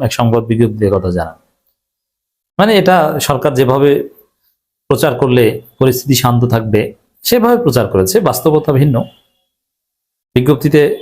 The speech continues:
প্রধান উপদেষ্টা, আম, যেটা বলা হয়, প্রধান উপদেষ্টা নির্বাচনের আগে আগামী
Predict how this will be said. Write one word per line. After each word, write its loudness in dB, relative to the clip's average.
প্রধান 2
উপদেষ্টা, 0
আম, -2
যেটা 2
বলা 0
হয়, 2
প্রধান 0
উপদেষ্টা 0
নির্বাচনের 0
আগে 0
আগামী -2